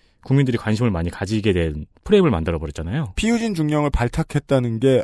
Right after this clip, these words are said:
Speaker 2: 앞으로 보훈처가 어떻게 변화할지, 군에 어떤 변화를 넣어줄지를 심각하게 암시해주는 것입니다.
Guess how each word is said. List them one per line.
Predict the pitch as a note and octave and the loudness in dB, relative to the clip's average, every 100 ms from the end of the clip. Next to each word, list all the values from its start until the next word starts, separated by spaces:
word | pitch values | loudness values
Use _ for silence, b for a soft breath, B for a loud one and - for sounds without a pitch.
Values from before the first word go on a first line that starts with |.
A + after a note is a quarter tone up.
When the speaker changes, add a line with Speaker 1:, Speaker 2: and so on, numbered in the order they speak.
| - | -2
Speaker 2:
앞으로 | - - - D3+ C3 | -8 -2 2 2 2
보훈처가 | A2+ A2+ C#3 C3+ C3 A#2 | 0 2 0 0 0 0
어떻게 | F#2 - C#3+ - | -2 -6 -4 -4
변화할지, | B2 - G#2 G#2+ F#2 E2 D#2+ C#2+ b b b | -4 -4 -2 -2 -4 -8 -12 -12 b b b
군에 | - C3 E3 | 2 4 4
어떤 | G#2 G#2+ - F3 | 2 0 2 2
변화를 | D#3 G#2 A2+ A2 F#2 | 2 0 0 0 -2
넣어줄지를 | F#2+ A#2+ G#2+ G#2+ F#2 G#2 A#2 B2+ | 0 0 0 -4 -6 -4 0 0
심각하게 | - - E3+ F#3+ A3 - - G3+ | -2 -6 -6 -2 -2 0 0 2
암시해주는 | E3 B2 A#2+ C#3+ A2+ B2 | 2 2 2 4 4 0
것입니다. | C3 F#2+ F2 B1 A#1 | -2 -4 -8 -12 -16